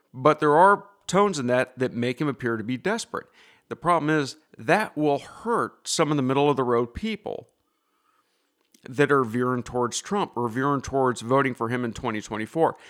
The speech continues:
'Cause here's another fact. Let's face this. No matter what goes on, no matter if Mike Pence came out and, uh, and, and moved to decertify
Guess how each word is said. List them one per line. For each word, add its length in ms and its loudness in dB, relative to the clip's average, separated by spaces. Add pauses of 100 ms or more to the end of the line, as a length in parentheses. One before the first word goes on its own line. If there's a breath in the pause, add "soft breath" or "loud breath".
(140 loud breath)
'Cause 160 0
here's 260 2
another 280 0
fact. 320 -4
Let's 180 -2
face 320 -4
this. 260 -2 (240 loud breath)
No 140 2
matter 280 4
what 280 4
goes 220 4
on, 160 0
no 100 2
matter 260 4
if 120 -4
Mike 280 2
Pence 240 0
came 300 -2
out 260 2 (420 soft breath)
and, 420 0 (200)
uh, 60 -2 (240)
and, 320 -4 (120)
and 280 -2 (420)
moved 400 4
to 80 -6
decertify 960 4